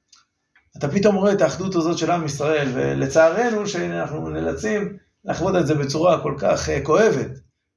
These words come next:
אבל, אבל אנחנו יודעים שבסופו של דבר, אה, ברגעי מבחן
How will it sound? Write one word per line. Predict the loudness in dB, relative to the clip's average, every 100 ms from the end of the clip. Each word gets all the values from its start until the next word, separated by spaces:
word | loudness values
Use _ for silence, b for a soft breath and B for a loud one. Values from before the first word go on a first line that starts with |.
| -16
אבל, | -12 -4 -2 0
אבל | 0 2
אנחנו | 2 0 2
יודעים | 2 0 -2 -2 -6 -16 _
שבסופו | -14 -10 -8 -8 -8 -6
של | -2
דבר, | 2 4 4 4 0 -10 _ _ _ _ _
אה, | -8 -6 -4
ברגעי | 0 2 2 2 2 0
מבחן | 2 4 4